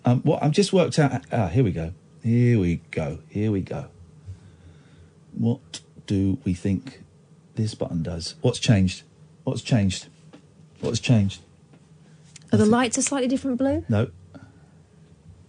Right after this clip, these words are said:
Speaker 1: What's changed? What's changed?
Speaker 2: I don't know, but I know you're not supposed to
Speaker 1: No, no, it'll be fine.
Speaker 2: be
Speaker 1: What's changed?
Speaker 2: pressing
Speaker 1: What's changed?
Speaker 2: any of these buttons.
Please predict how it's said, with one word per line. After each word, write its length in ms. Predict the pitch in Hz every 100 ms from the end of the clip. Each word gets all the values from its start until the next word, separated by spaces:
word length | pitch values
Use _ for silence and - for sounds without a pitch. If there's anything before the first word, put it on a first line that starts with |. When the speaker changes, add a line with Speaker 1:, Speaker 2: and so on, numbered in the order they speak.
| _ - - - - -
Speaker 1:
What's 180 | 139
changed? 500 | - 123 104 98 - - - - - - - - - - - - - -
What's 200 | 139 127
changed? 440 | - 117 110 110 -
Speaker 2:
I 40 |
don't 200 | 190 175
know, 240 | 165 160 160
but 240 | - -
I 120 | 156 196
know 100 | 226
you're 120 | 247
not 80 | 220
supposed 240 | - 196
to 140 | 208 185 - -
Speaker 1:
No, 80 | 165
no, 20 |
it'll 140 | 208 170
be 80 |
fine. 300 | 165 156 98 - -
Speaker 2:
be 360 | 196 190 180 165 - - - - - - _ -
Speaker 1:
What's 180 | 147 131
changed? 440 | 147 117 110 -
Speaker 2:
pressing 540 | 220 170 - 175 185 - -
Speaker 1:
What's 180 | - -
changed? 540 | - 131 117 110 - -
Speaker 2:
any 160 | 196 196
of 80 | 185
these 160 | 202
buttons. 360 | - 180 175